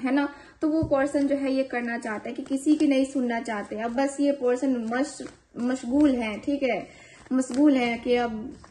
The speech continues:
बस कुछ भी हो जाए, अब चलना तो कैसे भी है, रहना तो कैसे भी है, अपनी जिंदगी को निकालना है, बस काटना है, चाहे सुख आए चाहे दुख आए, बस अकेले ही काटना है। So वो वाली एनर्जी दिखाई दे रही है।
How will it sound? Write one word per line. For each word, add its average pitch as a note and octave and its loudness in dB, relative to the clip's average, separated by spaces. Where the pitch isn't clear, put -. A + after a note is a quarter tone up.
बस C4+ 0
कुछ D4+ 2
भी C#4+ 4
हो C4 2
जाए, B3+ 0
अब A#3+ -2
चलना C4 0
तो A#3+ -4
कैसे A#3 0
भी B3 -2
है, A#3 0
रहना A3+ -4
तो A3 -8
कैसे A#3+ -2
भी B3 -2
है, A#3+ -2
अपनी A3+ -4
जिंदगी A3 -4
को A3+ -6
निकालना G#3+ -4
है, C4+ 2
बस A#3+ -4
काटना G3+ -2
है, C4 -2
चाहे C#4+ 6
सुख D4+ 0
आए B3+ 2
चाहे B3 0
दुख B3+ -6
आए, A3+ 0
बस G#3+ -4
अकेले G#3 -4
ही C#4+ 4
काटना A#3+ -4
है। A3+ -6
So - -4
वो C4+ 2
वाली A#3+ -2
एनर्जी G#3+ -4
दिखाई G#3+ -4
दे G3+ -4
रही G3 -2
है। F#3 -6